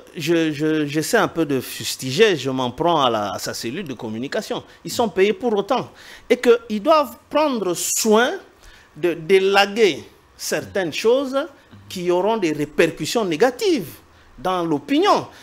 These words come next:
Sinon, ces gens-là qui cherchent la Libye, une occasion pour, évidemment,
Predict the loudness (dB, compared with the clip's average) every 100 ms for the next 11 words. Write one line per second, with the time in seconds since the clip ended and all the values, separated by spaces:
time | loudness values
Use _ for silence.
0 | -18 -8 0 4 4 2 -2 0 2 4
1 | 4 4 2 0 -6 -2 2 4 2 2
2 | 2 2 0 2 2 2 -4 -8 -4 -4
3 | -4 -2 0 0 -2 0 2 2 0 -2
4 | -4 -6 -2 2 2 2 0 -4 -4 -14
5 | -2 -2 0 0 0 0